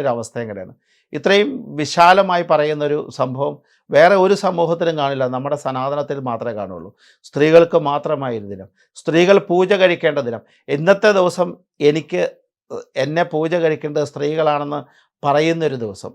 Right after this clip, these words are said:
അതുകൊണ്ട് അതിൻ്റെ പ്രാധാന്യം, അതിൻ്റെ ആ ദേവതാ സങ്കല്പത്തെ, അതിൻ്റെ ആ ചൈതന്യത്തെ, അതിൻ്റെ ആ ദിവസത്തിൻ്റെ പ്രാധാന്യം പൂർണ്ണമായി ഉൾക്കൊണ്ടുകൊണ്ട് അന്നത്തെ ദിവസം ഭഗ-, ഭഗവാന്റെ ക്ഷിപ്രപ്രസാദിയായി നിൽക്കുന്ന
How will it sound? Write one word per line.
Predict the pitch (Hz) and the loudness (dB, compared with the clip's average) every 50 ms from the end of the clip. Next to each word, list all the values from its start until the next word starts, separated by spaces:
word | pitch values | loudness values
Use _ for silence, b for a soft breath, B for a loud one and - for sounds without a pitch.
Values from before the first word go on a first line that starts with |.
| - 120 | -10 -8
അതുകൊണ്ട് | 120 123 131 135 143 147 175 185 185 - _ _ _ _ _ _ _ _ - 127 | -6 -4 -4 -4 -4 -4 -4 -6 -6 -10 _ _ _ _ _ _ _ _ -4 0
അതിൻ്റെ | 147 170 175 180 185 - 170 | 0 2 4 4 4 4 6
പ്രാധാന്യം, | 156 156 160 156 151 156 170 165 156 160 160 170 - _ _ - 135 | 4 4 4 2 2 0 0 0 0 -6 -8 -10 -14 _ _ -6 -4
അതിൻ്റെ | 139 156 156 160 165 165 156 156 | -4 -4 -4 0 2 2 4 4
ആ | 156 156 - - _ _ _ 139 139 | 2 -2 -4 -8 _ _ _ 0 2
ദേവതാ | 143 147 156 185 170 170 175 170 | 4 4 6 6 6 6 6 4
സങ്കല്പത്തെ, | 180 165 151 160 160 127 156 139 - 147 143 - b b b b b b | 0 0 0 -2 0 0 -2 -2 -2 -2 -4 -4 b b b b b b
അതിൻ്റെ | 131 143 156 160 160 156 | -2 0 0 2 0 -2
ആ | 156 - - | -2 2 2
ചൈതന്യത്തെ, | 160 151 156 165 165 175 165 165 160 160 - 151 147 143 - _ _ _ _ - | 2 4 4 2 0 -2 -2 -2 -4 -2 -2 -4 -4 -4 -10 _ _ _ _ -2
അതിൻ്റെ | 139 156 160 151 160 | -2 0 2 4 2
ആ | 156 147 143 | 2 4 2
ദിവസത്തിൻ്റെ | 151 147 160 170 165 - 175 170 170 156 147 143 147 151 b b b b b - | 0 2 2 2 4 2 -2 0 0 -4 -2 -2 -4 -6 b b b b b -4
പ്രാധാന്യം | 139 139 143 165 156 151 156 170 165 170 170 165 139 - | 0 2 2 2 2 2 2 2 2 2 -4 -8 -6 -6
പൂർണ്ണമായി | 156 156 170 175 185 180 165 160 151 151 143 | -4 -4 -2 -2 -2 -2 0 0 0 0 -2
ഉൾക്കൊണ്ടുകൊണ്ട് | 135 127 - - 135 123 123 117 113 107 104 117 117 117 _ _ _ _ _ 127 | -4 -6 -6 -6 -6 -4 -4 -6 -6 -6 -8 -10 -10 -12 _ _ _ _ _ -6
അന്നത്തെ | 139 147 156 151 156 160 151 151 | 0 0 0 0 0 0 0 0
ദിവസം | 143 139 131 - 143 143 131 - _ _ _ _ _ _ _ _ | 0 -2 -2 -6 -8 -8 -8 -16 _ _ _ _ _ _ _ _
ഭഗ-, | - 135 143 139 131 113 120 | -10 -4 -4 -4 -4 -4 -6
ഭഗവാന്റെ | 127 135 147 151 151 156 151 147 151 143 127 - _ _ _ _ _ _ _ _ _ _ _ _ _ _ _ _ - | -4 -2 2 4 4 4 4 2 -2 -4 -4 -8 _ _ _ _ _ _ _ _ _ _ _ _ _ _ _ _ -14
ക്ഷിപ്രപ്രസാദിയായി | - - 170 165 170 - 226 - - 190 175 - 170 165 160 160 156 151 147 147 | -4 0 0 0 4 4 4 4 4 0 0 2 2 0 2 2 2 2 2 0
നിൽക്കുന്ന | 143 143 156 139 139 | -4 -2 -4 -2 -2